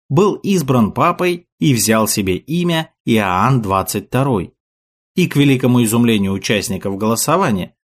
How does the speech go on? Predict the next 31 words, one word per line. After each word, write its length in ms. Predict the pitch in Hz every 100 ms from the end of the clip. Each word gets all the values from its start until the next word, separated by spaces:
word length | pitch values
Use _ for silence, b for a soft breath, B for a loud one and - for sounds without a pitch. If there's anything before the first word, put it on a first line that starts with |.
| _ -
тут 220 | 294 233
же 120 | 277
бодро 320 | 202 196 208
вскочил 460 | 214 - 135 131 113
с 80 | -
носилок 580 | 104 92 185 214 208 - _
и 140 | 123 107
подошел 440 | 113 113 - 107
к 60 | -
окну, 480 | 90 - 156 135 - _ -
чтобы 340 | - 170 151
подать 320 | 143 127 110
знак 320 | 101 123 117
страже 480 | - - 170 131 92
об 140 | 92 95
окончании 640 | 117 104 - 120 120 117
конклава. 720 | 123 113 117 147 110 92 - _ _ _ _ _ _ _ _
К 60 | -
великой 340 | 165 226 214
досаде 420 | 180 175 202 170
кардиналов 680 | 160 143 131 165 214 123 - _ _
Иоанн 400 | 101 107 151 170
двадцать 440 | 139 139 135 127 -
второй 480 | 120 175 151 - _ -
восседал 600 | 120 127 - 127 123 107
на 100 | 101
папском 500 | 113 101 - 101 87
троне 360 | 147 165 107
целых 400 | 90 180 170 -
восемнадцать 680 | 113 - 95 92 85 120 120
лет. 260 | 117 82